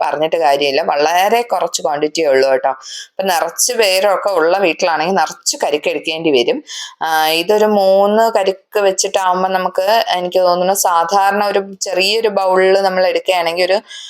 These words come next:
നാല്, നാലര ബൗളോളം വരും, അത്രേ ഉണ്ടായിരുന്നുള്ളേ. അപ്പൊ ഇനി നമ്മൾ ഈ മിക്സിയിൽ അടിച്ചെടുത്ത ആ കരിക്കിന്റെ മിക്സ്ചർ നമുക്ക് ദേ ഇതുപോലെ ആ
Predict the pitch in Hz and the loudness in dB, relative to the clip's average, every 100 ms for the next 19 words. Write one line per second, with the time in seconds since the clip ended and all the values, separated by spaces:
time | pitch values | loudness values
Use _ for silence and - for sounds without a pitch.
0 | - _ 196 190 190 190 190 233 285 - | -20 _ -4 0 2 2 2 0 -2 -8
1 | _ _ _ 196 190 180 190 196 175 156 | _ _ _ -4 -2 2 2 2 2 2
2 | 147 147 160 262 143 - - 170 - 233 | 4 4 2 0 -2 -4 -6 -10 -4 0
3 | 262 147 143 135 135 135 190 294 - - | 0 0 0 0 0 2 0 -2 -16 -20
4 | _ - 269 254 254 226 202 220 202 185 | _ -6 -4 0 0 0 0 0 0 -2
5 | 180 202 196 180 165 - 160 160 226 208 | -2 -2 2 0 0 -4 -2 -2 -2 -4
6 | 180 165 151 165 165 165 143 - 185 165 | -2 -2 -2 -2 -2 0 -2 0 0 0
7 | 147 156 147 143 147 143 151 - - - | -2 0 2 2 2 2 0 -2 -10 -14
8 | - | -8